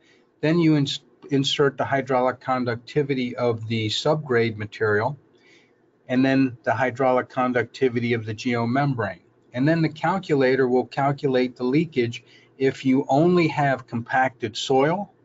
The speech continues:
and then right below it is if you install a geomembrane.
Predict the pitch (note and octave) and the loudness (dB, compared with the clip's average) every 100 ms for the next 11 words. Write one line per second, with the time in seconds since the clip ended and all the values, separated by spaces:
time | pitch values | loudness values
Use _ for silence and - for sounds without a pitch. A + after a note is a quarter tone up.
0 | _ _ _ _ _ _ _ C3+ C#3 D3+ | _ _ _ _ _ _ _ 0 2 4
1 | D3+ C#3+ C#3 C#3 C3 C3 F3 F3 D3 - | 2 2 0 0 0 2 4 4 2 0
2 | C3 C#3 C3+ - - C3 - C3 B2 - | 2 4 4 0 -6 -6 -4 -4 -4 -6
3 | C3+ B2+ B2 A#2 A#2 B2+ A#2+ A#2+ A#2 A2+ | -2 0 0 -2 -4 -4 -4 -4 -4 -4
4 | G2+ F2 | -8 -12